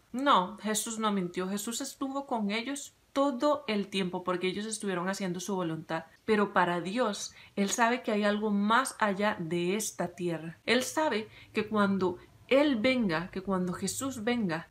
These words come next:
va a resucitar a esos fieles que murieron aferrados a Él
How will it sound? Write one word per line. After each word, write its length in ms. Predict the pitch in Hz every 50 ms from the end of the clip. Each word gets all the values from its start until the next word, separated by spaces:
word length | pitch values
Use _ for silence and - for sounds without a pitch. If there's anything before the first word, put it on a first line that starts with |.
| _
va 300 | - 180 190 208 208 190
a 60 | 175 175
resucitar 840 | 185 185 180 - - 185 180 - - 175 - - 269 277 277 -
a 160 | - 208 220 254
esos 400 | 285 285 - - 311 302 - -
fieles 720 | - - 277 277 277 277 269 208 170 165 - - - -
que 140 | - - 208
murieron 720 | 196 196 185 185 180 185 196 214 233 247 277 285 294 285 - _ _ _
aferrados 960 | - 208 214 208 - - 214 202 185 180 190 226 240 262 285 285 262 - -
a 160 | 202 180 170
Él 280 | 170 165 165 180 180